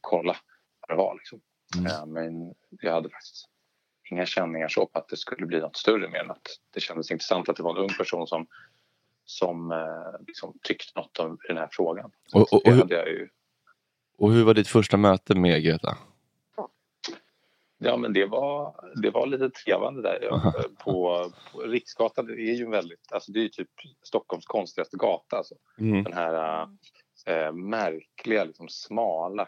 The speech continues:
Speaker 1: kalla, blåsiga avkrokarna. Man, jag, jag, jag måste faktiskt ärligt talat säga att jag tror inte att jag hade gått den gatan en enda gång. Och då undrar jag, mm, liksom, född och uppvuxen i Stockholm.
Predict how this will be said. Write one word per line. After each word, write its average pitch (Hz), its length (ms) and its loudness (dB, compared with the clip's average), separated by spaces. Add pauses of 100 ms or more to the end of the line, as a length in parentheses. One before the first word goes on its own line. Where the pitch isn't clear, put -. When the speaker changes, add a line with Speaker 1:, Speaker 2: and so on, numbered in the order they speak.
(100)
Speaker 1:
kalla, 92 460 -2
blåsiga 90 560 -6
avkrokarna. 87 600 -6
Man, 101 180 -8
jag, 98 120 -2
jag, 98 140 -2 (240)
jag 101 100 -2
måste 113 140 -6
faktiskt - 180 -6
ärligt 98 140 -2
talat 95 160 -2
säga 82 120 -4
att - 80 -20
jag 87 100 -2
tror 135 120 -6
inte 107 140 -6
att - 100 -8
jag 85 60 -2
hade 82 160 -4
gått 101 180 -4 (140)
den 80 200 -2
gatan 82 360 -6 (120)
en 92 120 0
enda 82 320 -4
gång. 107 180 0 (580)
Och 101 80 -8
då 104 60 4
undrar 95 220 0
jag, 82 260 -2 (100)
mm, - 460 -18 (300)
liksom, 82 240 -10
född 92 280 0
och 90 100 0
uppvuxen - 300 -4
i 85 40 -8
Stockholm. 90 380 -2